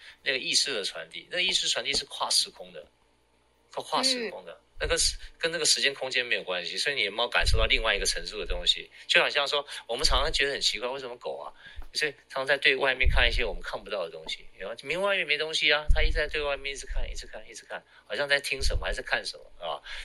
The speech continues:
Speaker 1: 因为他们可以看到我们眼睛看不到的东西，它也可以听到眼睛看不到的东西。为什么我这样讲呢？我们现在看到的这个太阳系所有的行星，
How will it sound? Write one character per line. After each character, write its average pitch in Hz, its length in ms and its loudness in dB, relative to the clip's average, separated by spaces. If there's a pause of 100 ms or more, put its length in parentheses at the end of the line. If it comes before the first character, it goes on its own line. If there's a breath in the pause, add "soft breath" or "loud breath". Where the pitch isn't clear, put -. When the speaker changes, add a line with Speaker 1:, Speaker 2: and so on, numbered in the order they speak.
Speaker 1:
因 143 80 6
为 - 20 2
他 160 220 2
们 160 120 -8
可 131 120 6
以 117 40 8
看 131 200 2
到 123 140 2
我 95 60 0
们 95 140 -4
眼 87 100 -6
睛 - 140 -2
看 - 160 0
不 - 60 -6
到 - 80 0
的 - 80 -2
东 - 120 0
西， - 80 4
它 - 140 10
也 117 60 8
可 101 80 4
以 - 20 4
听 - 160 0
到 117 160 2
眼 78 100 -6
睛 85 120 -10
看 - 120 -6
不 - 80 -14
到 92 140 -10
的 82 60 -18
东 - 20 -18
西。 78 80 -20 (600 loud breath)
为 156 120 2
什 143 100 -2
么 120 80 -4
我 120 60 0
这 123 100 4
样 127 140 2
讲 80 240 -2
呢？ - 100 -10 (960 loud breath)
我 143 120 0
们 185 80 2
现 214 160 4
在 196 100 4
看 190 240 2
到 175 160 2
的 120 260 2 (240)
这 - 200 6
个 104 360 0
太 185 220 4
阳 123 220 8
系 117 240 4
所 104 180 -2
有 104 60 0
的 110 100 0
行 104 260 -2
星， 110 300 -8